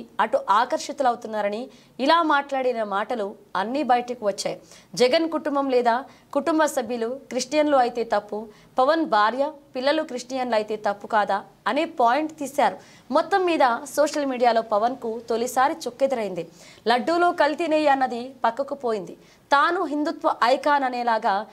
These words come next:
పవన్ ప్రాజెక్ట్ చేసుకోవడం అన్నది ఇష్యూగా మారిపోయింది. మొత్తం మీద గతంలో మాదిరిగా జనాలు గుడ్డిగా ఫాలో అయిపోతారని, తాము ఏం చేసినా సమర్థించేస్తారని నాయకులు ఇకపై అనుకోవడానికి లేదని, అది ఇప్పుడు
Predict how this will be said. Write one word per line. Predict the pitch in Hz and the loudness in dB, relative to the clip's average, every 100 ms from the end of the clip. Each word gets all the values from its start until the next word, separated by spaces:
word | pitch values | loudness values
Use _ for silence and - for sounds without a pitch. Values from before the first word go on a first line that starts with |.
| - _ 247 | -20 _ 2
పవన్ | 277 320 320 | 4 2 2
ప్రాజెక్ట్ | 254 262 302 - | 2 2 -4 -8
చేసుకోవడం | 269 - 254 233 226 | -8 -6 -6 -4 -4
అన్నది | 220 208 214 - - | -4 -6 -10 -14 -12
ఇష్యూగా | 233 302 277 254 220 | -6 -4 0 0 0
మారిపోయింది. | 202 202 185 175 170 - - _ 208 | -2 -2 -4 -4 -10 -18 -20 _ -2
మొత్తం | 269 277 330 | 0 2 0
మీద | 294 220 202 - - 190 | 2 2 0 -4 -8 -4
గతంలో | 208 269 302 294 | -2 0 2 2
మాదిరిగా | 247 226 220 196 214 226 | 0 -2 0 0 0 -2
జనాలు | 208 233 285 254 254 - - - 175 | -2 0 2 0 -4 -14 -20 -8 -2
గుడ్డిగా | 269 330 339 311 | 0 2 2 2
ఫాలో | 277 262 254 | 2 4 4
అయిపోతారని, | 247 247 240 233 214 202 214 - _ - | 2 -4 -6 -4 -4 -6 -10 -20 _ 2
తాము | 269 311 330 302 | 4 4 0 -2
ఏం | 302 330 | -2 -2
చేసినా | 330 302 294 277 | -6 -6 -4 -4
సమర్థించేస్తారని | 269 262 233 262 254 240 247 233 214 196 208 - 196 | -2 -4 -4 -4 -4 -4 0 0 0 -4 -6 -10 -2
నాయకులు | 208 269 311 269 247 | 0 0 0 -2 -2
ఇకపై | 233 233 220 185 | -4 -4 -2 -2
అనుకోవడానికి | 226 233 262 226 208 202 175 | -2 0 2 2 -2 -6 -6
లేదని, | 190 240 277 262 - - _ - | -2 -2 -2 -4 -10 -20 _ -2
అది | 233 339 339 - | 0 0 -2 -6
ఇప్పుడు | 247 349 | -2 0